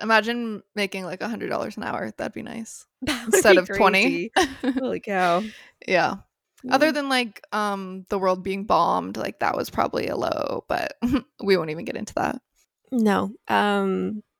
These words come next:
Speaker 2: I, I, wow. <laughs> I don't even
Speaker 1: <laughs> I
Speaker 2: know what
Speaker 1: guess,
Speaker 2: to say.
Speaker 1: I guess we got
Speaker 2: Uh, yeah, it is actually just heart-wrenching and devastating what's going on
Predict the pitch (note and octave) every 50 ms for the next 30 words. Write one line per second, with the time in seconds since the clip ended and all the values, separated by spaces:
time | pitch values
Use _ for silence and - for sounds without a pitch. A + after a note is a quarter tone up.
0 | _ _ - _ _ - A3+ G#3+ G3+ F#3 - - - - G3+ F#3+ F3 - - _
1 | _ _ _ _ _ _ _ - - F#3 G#3 - - _ _ _ _ _ _ _
2 | _ _ C5 C5 B4 G4 E4 D4+ C#4+ C#4+ - - - - - - - - - -
3 | - - - - - - C#5+ C5 E4 C#4 - - - C#4 B3 A#3 A3+ A3+ - A#3+
4 | B3 - A#3+ A3 - - B3+ C4+ B3 G3+ G3 G#3+ - - A3 A#3 A#3 D#4+ - -
5 | C#4 C4+ B3 A3+ G#3+ G#3+ G#3+ G#3 G#3 G3 G3+ G#3 C#4+ D4 A3+ G3 F#3+ F#3 F#3+ G3
6 | A3+ A#3+ A#3 G#3+ F#3+ - - - - - - _ _ - _ _ _ _ - -
7 | - G#3+ G#3+ - - - - F#3 F#3 F3 F3+ - - - - - - - - _
8 | _ _ _ - G#3 G#3 F3 - F#3+ E3+ F3+ - - - D3+ A#2 - E3+ - -
9 | - - - - - - - - - - - - G3+ - - - - - A3+ A3+